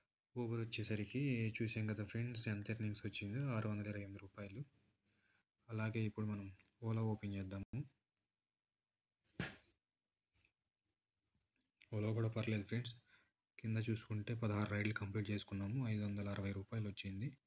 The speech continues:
ఇందులో ఇన్సెంటివ్ ఎంత ఇచ్చాడు అంటే, ఆ, రెండు వందల రూపాయలు ఇచ్చాడు. పదహారు బుకింగ్లు కంప్లీట్ చేస్తే, మనము పదహారు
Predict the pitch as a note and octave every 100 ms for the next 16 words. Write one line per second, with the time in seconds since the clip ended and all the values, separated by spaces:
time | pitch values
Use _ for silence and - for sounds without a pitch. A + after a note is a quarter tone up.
0 | _ - _ _ _ - G#2 A2 A2+ A2
1 | G#2 - A2 G#2 A2 G#2+ G#2+ G2+ G2 -
2 | G2+ G2 G2 G2+ C3 B2 G#2 G#2+ - _
3 | - - - _ _ _ _ _ _ _
4 | _ - A#2 A2 A2 G#2+ G#2+ G#2+ G#2 G#2
5 | G#2+ G#2+ A2 B2 A2+ - G2+ A#2+ A2+ G#2+
6 | A2 - G#2+ A2+ A2+ G#2+ G#2+ G#2+ - F#2+
7 | - C#3 D3+ C3 A2 G#2+ G#2 G#2+ G#2+ G#2